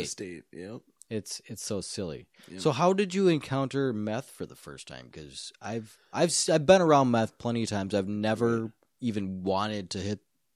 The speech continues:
Speaker 2: the bubble with the stuff in it. Um,
Speaker 1: Right.
Speaker 2: I've seen what people are like when they're on it. When you encountered it, did you know what it was? Did you, what was your reason for wanting to do it? Did you, or were
Speaker 1: It was
Speaker 2: you peer pressure?
Speaker 1: It was one of those peer pressure moments, you know, it was,
Speaker 2: Mm-hmm.
Speaker 1: uh,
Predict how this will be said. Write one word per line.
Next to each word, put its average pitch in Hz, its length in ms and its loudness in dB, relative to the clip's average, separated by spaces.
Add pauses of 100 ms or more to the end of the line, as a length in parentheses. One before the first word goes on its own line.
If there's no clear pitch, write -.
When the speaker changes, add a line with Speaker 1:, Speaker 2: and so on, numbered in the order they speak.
Speaker 2:
the 104 200 -6
bubble 101 420 -6
with 95 200 -8
the - 100 -10
stuff - 320 -8
in 85 80 -10
it. 80 180 -12
Um, 85 240 -12
Speaker 1:
Right. 78 240 -16 (580)
Speaker 2:
I've 87 140 -4
seen 151 240 2
what 160 220 0
people 143 260 2
are 135 80 6
like 131 260 4
when 123 120 -4
they're 120 120 -2
on 107 220 -4
it. 101 160 -10 (960)
When 123 260 -2
you 151 120 4
encountered 151 440 0
it, 151 120 0
did 117 140 -6
you 113 80 -2
know 110 220 0
what 131 180 4
it 127 100 0
was? 127 320 -2
Did 98 200 -8
you, 117 260 -6 (140)
what 120 160 -2
was 127 220 0
your 131 280 4
reason 127 300 2
for 107 200 -6
wanting 98 400 -2
to 107 120 -8
do 120 180 0
it? 135 100 -2
Did 92 160 -10
you, 85 140 -14 (280)
or 107 100 -12
were 101 180 -8
Speaker 1:
It 107 80 2
was 98 280 -2
Speaker 2:
you 92 80 -12 (420)
peer 104 160 -6
pressure? 104 420 -6 (560)
Speaker 1:
It - 60 -6
was 175 200 -4
one 156 120 -4
of 123 60 -2
those 117 180 -6
peer 113 240 -4
pressure 107 400 -4
moments, 107 580 -8
you 113 100 -6
know, 113 240 -4
it 113 40 0
was, 113 220 -4
Speaker 2:
Mm-hmm. 113 240 -4
Speaker 1:
uh, - 20 -14